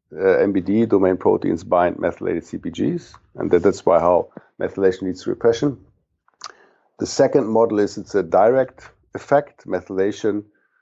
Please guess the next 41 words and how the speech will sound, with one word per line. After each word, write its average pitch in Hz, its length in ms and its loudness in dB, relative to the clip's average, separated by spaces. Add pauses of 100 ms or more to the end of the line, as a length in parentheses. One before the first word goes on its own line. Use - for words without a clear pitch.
(120)
of 95 220 0 (380)
a 92 60 -2
C 110 160 -4
P 98 140 -4
G 107 340 2
that's 101 260 2
part 101 280 2
of 95 140 0
a 92 240 0
l-, 90 80 -10 (260)
more 95 200 -2
complex 104 500 -4
motif 98 420 -6
of 92 160 -4
a - 20 -14
transcription - 480 -8
factor, 139 480 -6 (920)
uh, 104 300 6
blocks 110 360 2
binding 101 320 2
of 95 100 -4
the 98 80 -4
transcription - 440 -16
factor. - 320 -14
It's - 120 -18
called 87 220 -2
direct 82 280 2
repression. - 380 -18 (600)
Of - 60 -20
course, 101 180 0
these - 180 -6
two - 160 -6
models 98 260 2
are 92 80 2
not 98 360 2
mutually 101 320 -6
exclusive, 156 500 -2
and 110 100 4
at 104 100 -2
this 143 180 -2
point, 123 340 2